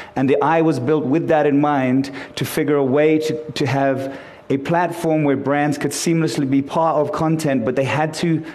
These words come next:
believe in the ideology of the content. So when we started the Eye, we focused on how do we make something that has the best content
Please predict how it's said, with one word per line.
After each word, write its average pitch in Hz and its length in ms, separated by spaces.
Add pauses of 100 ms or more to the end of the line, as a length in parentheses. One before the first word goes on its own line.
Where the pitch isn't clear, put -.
(140)
believe 160 400
in 156 100
the 151 140
ideology 156 600
of 120 160
the 110 60
content. 101 680 (720)
So - 140
when 160 160
we 156 80
started 170 380
the 143 160
Eye, 131 180
we 131 140
focused 160 480
on 139 140
how 143 180
do 156 80
we 156 100
make 147 240
something 143 380
that 120 80
has 135 180
the 127 80
best 147 400
content 151 580